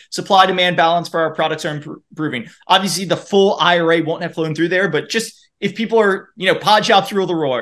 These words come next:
world, two thousand twenty-four is gonna be what's on most people's minds when they look at this. And if we don't go into a huge recession, if we, you know, the plane doesn't crash, how are you guys thinking about two thousand twenty-four earnings when people are kind of thinking about a twelve or eighteen month outlook?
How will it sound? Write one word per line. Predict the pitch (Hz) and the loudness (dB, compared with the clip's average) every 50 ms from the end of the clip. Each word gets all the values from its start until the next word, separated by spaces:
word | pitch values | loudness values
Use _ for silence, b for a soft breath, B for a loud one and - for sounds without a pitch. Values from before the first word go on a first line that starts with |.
| - - - | -6 -8 -4
world, | 147 147 131 117 117 113 - | -2 -2 0 0 -2 -4 -6
two | - 240 | -6 0
thousand | 220 233 214 - 196 | 2 2 2 2 0
twenty-four | 202 214 196 170 - 180 175 | -4 -4 -6 -4 -4 -4 -4
is | 165 160 - | -4 -4 -4
gonna | 165 156 - | -6 -4 -2
be | 147 143 135 135 B B B B | -2 -2 -2 -4 B B B B
what's | - 160 170 165 185 | -2 0 0 2 2
on | 170 156 151 | 2 2 2
most | 147 143 156 151 - - | 2 2 2 2 0 -6
people's | 175 165 156 151 143 151 | -10 -8 -8 -8 -6 -4
minds | 131 123 131 139 156 - 160 | -2 0 0 0 -2 -4 -8
when | 147 139 | -8 -6
they | 135 127 | -6 -6
look | 123 127 135 - | -4 -6 -6 -6
at | 180 180 | -6 -6
this. | 202 196 202 202 - | -4 -4 -4 -4 -4
And | 170 156 147 135 b b b b _ _ _ | -6 -6 -6 -6 b b b b _ _ _
if | 190 202 190 | -2 -2 0
we | 214 202 | 0 0
don't | 196 196 190 | 0 0 0
go | 196 185 185 180 | 0 0 0 0
into | 175 175 190 180 | 0 0 -2 -2
a | 160 | -2
huge | - 165 165 170 160 - | -2 -2 -2 -2 -2 -2
recession, | 156 151 - 143 131 - 147 123 127 | -6 -2 0 0 0 0 -2 -6 -6
if | 139 139 165 | -6 -6 -6
we, | 160 156 | -6 -6
you | 156 156 | -4 -2
know, | 151 147 | -2 -2
the | 147 147 - | -2 -2 -4
plane | - 180 180 185 175 | -4 -4 -4 -2 0
doesn't | 180 151 147 151 | -2 -2 -2 -2
crash, | - 156 139 135 - b b b b _ | 0 0 0 0 -2 b b b b _
how | _ 214 214 | _ 0 0
are | 220 | 0
you | 214 202 | 0 0
guys | 202 202 185 185 | 0 -2 -2 -2
thinking | - 180 170 - 170 151 | -4 -8 -8 -6 -6 -8
about | 139 131 143 139 135 135 - - - - | -2 0 0 0 0 -2 -6 -14 -18 -12
two | - - 160 147 | -8 -8 -6 -2
thousand | 175 160 147 143 135 127 | 0 0 0 0 -2 -8
twenty-four | - - 143 131 131 - - 143 131 - - | -12 -10 -10 -10 -10 -8 -6 -4 -4 -4 -4
earnings | 131 127 123 123 117 107 | -8 -8 -8 -10 -10 -10
when | 117 117 113 | -10 -12 -10
people | 123 117 117 120 120 | -12 -12 -10 -6 -6
are | 123 120 110 | -6 -6 -6
kind | - - 117 110 | -6 -6 -6 -6
of | 113 113 - | -6 -6 -8
thinking | 131 123 120 | -8 -8 -6
about | 117 117 117 117 | -4 -4 -2 -2
a | 113 113 113 B B B B _ | -2 -4 -4 B B B B _
twelve | - - 113 113 104 120 | -4 0 0 2 2 2
or | 123 | -2
eighteen | 123 120 120 - 123 120 | -4 -4 -6 -10 -10 -10
month | 117 113 110 | -8 -8 -8
outlook? | 113 120 113 120 58 - - | -10 -10 -10 -12 -14 -14 -16